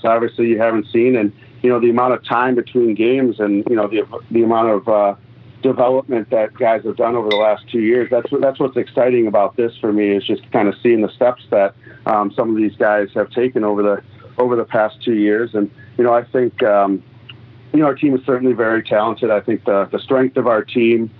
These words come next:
um, will be, you know, our lineup, um, guys, you know, certainly, you know, spearheaded by Alex Mooney, and then a guy like Nolan Schubart, um, Jack Crichton, Jake Dresselhaus, Ike Irish, the list goes on and on.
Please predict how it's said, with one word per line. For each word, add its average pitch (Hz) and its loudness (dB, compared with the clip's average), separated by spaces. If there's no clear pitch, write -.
um, 107 0
will 107 0
be, 110 0
you 113 0
know, 107 2
our 101 2
lineup, 104 0
um, 95 0
guys, 98 0
you 101 -4
know, 95 -4
certainly, 101 0
you - -2
know, 98 0
spearheaded 104 0
by 98 2
Alex 101 0
Mooney, 101 0
and 98 -2
then 95 -4
a - -20
guy 110 0
like 104 0
Nolan 107 0
Schubart, 104 0
um, 92 -2
Jack 104 0
Crichton, 98 0
Jake 101 -2
Dresselhaus, 98 0
Ike 110 -2
Irish, 104 0
the 104 -2
list 104 -4
goes 104 -2
on 107 0
and 95 0
on. 98 -2